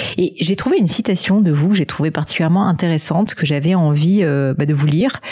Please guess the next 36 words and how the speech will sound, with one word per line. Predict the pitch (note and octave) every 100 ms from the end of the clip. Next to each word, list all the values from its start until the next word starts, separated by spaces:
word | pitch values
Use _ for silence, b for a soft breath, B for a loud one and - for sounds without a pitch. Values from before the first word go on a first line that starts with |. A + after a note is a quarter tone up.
| B -
pour | D3+
qu'ensuite | D#3+ D3+ A3+ F#3
vous | D3
puissiez | - D#3 - - F3+
élaborer | D#3 D3 D3+ D3+ E3+ G3 F#3
et |
puis | D3+ - C#3+ C#3 C3+ - _
peut-être | - F#3+ F#3+
me, | D3 -
me | D3
donner | C#3 D3+ D#3+ F3+
un | C#3+
peu, | C3 D#3+
euh, | E3+ C#3 B2+ B B B
plus | - E3+
d'explications. | D#3 - - E3 D3 - - - B B B B
Cette | - D#3+
citation | D#3+ G3 E3 A#3
est | A3
la |
suivante. « | F3 - C3+ - - - _ - _ _ D3
La |
réussite | D3 A3+ G#3+ - D#3 - - -
n'est | D3
pas | D3 D3+
toujours | - D3 F3+ D#3
une |
preuve | C3+ - B2+ B2+
d'épanouissement. | E3+ F#3+ E3+ C3+ - C3+ - - B B B B
Elle | -
est | D3+
souvent | - G3 F#3
même | E3+ G#3 G3
le |
bénéfice | C3 E3 F3 - C3+
secondaire, | - E3 C#3+ C3 B2+